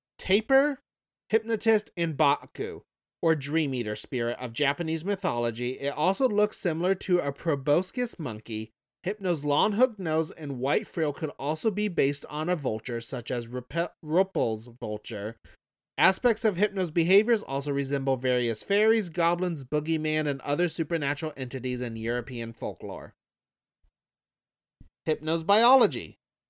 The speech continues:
Hypno is a bipedal humanoid poke-, Pokemon that has yellow skin.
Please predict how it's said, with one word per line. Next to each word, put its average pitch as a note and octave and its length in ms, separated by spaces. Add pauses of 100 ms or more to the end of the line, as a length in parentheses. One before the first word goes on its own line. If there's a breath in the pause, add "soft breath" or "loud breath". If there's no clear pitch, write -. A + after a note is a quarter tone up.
(100)
Hypno C4 360
is A3+ 100
a F#3+ 60
bipedal B3 580
humanoid G#3+ 580
poke-, D3+ 500 (300)
Pokemon D#3 480
that C3+ 100
has C3+ 220
yellow C#3 300
skin. G#2+ 460